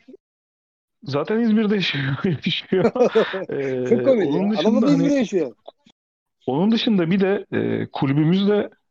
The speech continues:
Speaker 1: e, birçok şeyi yani şöyle profiller vardır bu iş hayatında da böyle. E, iyi bir karakteri bir işin ortasına koyarsan otomatikman diğer insanların kötü olan hare-, har-, e, özelliklerini,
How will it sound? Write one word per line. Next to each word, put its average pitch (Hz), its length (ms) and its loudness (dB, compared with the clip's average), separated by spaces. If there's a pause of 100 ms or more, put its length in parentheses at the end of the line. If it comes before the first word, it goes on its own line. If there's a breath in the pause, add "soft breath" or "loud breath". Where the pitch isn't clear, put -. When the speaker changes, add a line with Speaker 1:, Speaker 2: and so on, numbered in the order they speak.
(120)
Speaker 1:
e, 104 60 0 (1500)
birçok 180 380 0
şeyi 175 460 2
yani 113 300 -2 (320)
şöyle 175 380 0
profiller 160 400 0
vardır 123 340 0
bu 113 80 0
iş - 160 -2
hayatında 143 400 0
da 131 100 0
böyle. 95 200 0 (520 loud breath)
E, 110 240 -2 (120)
iyi 202 200 4
bir 208 140 2
karakteri 123 720 0 (140)
bir 139 100 4
işin 127 400 2
ortasına 127 500 0
koyarsan 170 580 0
otomatikman 135 800 -2 (360)
diğer 170 240 2
insanların 139 760 2
kötü 151 260 0
olan 135 280 2
hare-, 135 280 0 (120)
har-, 139 360 -4
e, 123 400 0
özelliklerini, 143 840 -2